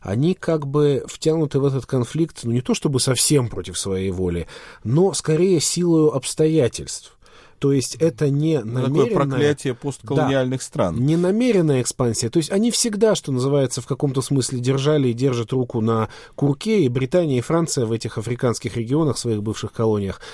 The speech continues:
Speaker 1: Но, а, никакой активности, никакого желания эти страны опять подчинить своему плотному контролю и усиленно ими заниматься, как это было сто с лишним лет назад, не наблюдается.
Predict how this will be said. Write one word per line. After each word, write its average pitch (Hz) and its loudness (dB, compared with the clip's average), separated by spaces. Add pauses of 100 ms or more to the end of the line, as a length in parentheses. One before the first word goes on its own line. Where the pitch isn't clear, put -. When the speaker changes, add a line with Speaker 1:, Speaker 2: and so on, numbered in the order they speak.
(200)
Speaker 1:
Но, 139 4 (280)
а, 104 -6
никакой 147 2
активности, 175 0
никакого 117 0
желания 127 2
эти 123 -2
страны 127 0
опять 120 -2
подчинить 110 -4
своему 101 -4
плотному 120 0
контролю 113 0
и 104 -6 (320)
усиленно 117 2
ими 113 0
заниматься, 117 -2 (240)
как - -8
это 98 -8
было 90 -2
сто - -4
с - -6
лишним 95 -4
лет 107 -6
назад, 120 -2
не 127 2
наблюдается. 139 0